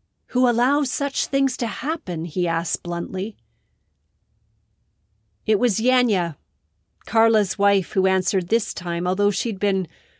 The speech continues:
quiet for most of the visit. And she didn't seem offended by the question. In fact, she was smiling as she answered. "I believe more strongly than before," she said.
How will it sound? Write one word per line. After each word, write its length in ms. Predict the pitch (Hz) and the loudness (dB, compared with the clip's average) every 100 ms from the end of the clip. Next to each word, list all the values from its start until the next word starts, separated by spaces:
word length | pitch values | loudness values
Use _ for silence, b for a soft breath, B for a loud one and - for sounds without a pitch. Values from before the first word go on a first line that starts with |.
| b _ | b _
quiet 500 | - 226 220 190 - _ _ | 0 4 4 2 0 _ _
for 140 | 208 | 0
most 340 | 196 196 - | 2 2 0
of 100 | 196 | -2
the 80 | 196 | -2
visit. 420 | 180 202 180 160 _ _ _ _ _ _ _ _ _ _ | 0 0 0 -4 _ _ _ _ _ _ _ _ _ _
And 80 | 247 | 0
she 120 | 269 | 2
didn't 360 | 294 381 381 - | 4 4 2 0
seem 600 | - 320 294 269 240 214 - | 0 4 4 4 0 -4 -6
offended 480 | 202 262 277 208 180 | -2 2 2 2 0
by 120 | 170 | -4
the 120 | - | -6
question. 600 | - 170 - - 165 160 _ _ _ _ _ _ _ | -6 -6 -6 -8 -8 -10 _ _ _ _ _ _ _
In 60 | 175 | 0
fact, 260 | 208 208 | 0 0
she 160 | - 208 | -4 -4
was 160 | 196 | -2
smiling 560 | - - 247 240 196 175 | 0 0 0 0 -2 -2
as 100 | 175 | -4
she 200 | - 190 | -4 -2
answered. 520 | 190 180 - 170 170 _ _ _ _ _ _ _ _ _ _ _ _ _ _ _ _ _ _ _ _ - | -2 -4 -4 -6 -8 _ _ _ _ _ _ _ _ _ _ _ _ _ _ _ _ _ _ _ _ -4
"I 180 | 202 233 | 0 2
believe 600 | 247 226 220 214 185 208 | 2 2 2 0 -2 0
more 240 | 208 214 | 2 2
strongly 600 | - - 202 220 226 196 | 0 0 0 2 0 0
than 200 | 185 185 | 0 -2
before," 500 | 185 - 226 285 165 | -4 -6 -4 -2 -2
she 220 | - 175 | -4 -4
said. 420 | 160 - 180 175 | -4 -4 -8 -14